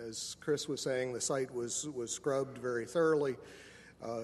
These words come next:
out of the entire mass of the buildings that were destroyed, uh, the National Institutes of Standards and Technology, who are now doing the ongoing investigation, managed to save about two hundred, two hundred and forty pieces out of the entire building.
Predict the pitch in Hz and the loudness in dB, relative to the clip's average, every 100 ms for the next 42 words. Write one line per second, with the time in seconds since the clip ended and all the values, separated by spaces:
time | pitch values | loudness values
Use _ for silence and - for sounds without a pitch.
0 | 123 120 143 156 135 127 123 117 160 151 | -2 4 8 8 8 4 0 0 2 4
1 | 147 123 123 127 143 143 - 135 123 110 | 6 4 2 2 2 2 2 0 -2 -4
2 | 120 117 107 135 147 131 123 127 120 120 | -4 -4 0 4 6 4 2 -4 -4 -4
3 | 120 - 156 156 147 120 127 123 123 120 | -4 6 8 10 10 6 0 0 0 -2
4 | 123 120 123 131 139 123 123 - 127 131 | -4 -4 -4 -4 -2 -2 -4 -6 -2 -2
5 | - 123 104 135 131 127 120 110 117 131 | -2 -4 -2 -2 0 0 -2 -4 -6 -6
6 | - 127 131 135 123 120 117 123 117 123 | -4 0 4 4 2 0 0 -2 -2 -2
7 | 123 127 127 123 117 117 120 123 120 117 | 0 2 2 2 -2 -4 -4 -2 0 -2
8 | 117 117 107 - 120 127 - 127 120 123 | -4 -6 -6 -6 -2 -2 -2 -4 -2 0
9 | 123 - 127 - 131 127 123 117 113 - | -2 -4 -4 0 2 0 -2 -6 -8 -4
10 | 139 131 123 123 110 - - - - - | -2 -2 -4 -6 -6 -12 -20 -20 -18 -20
11 | - - 147 131 120 113 113 139 131 120 | -12 0 2 2 -2 -4 -2 2 2 2
12 | 104 151 147 - 127 117 123 120 117 110 | -2 0 2 2 2 2 0 0 0 -2
13 | 113 131 113 110 127 143 131 | -2 0 0 2 2 2 2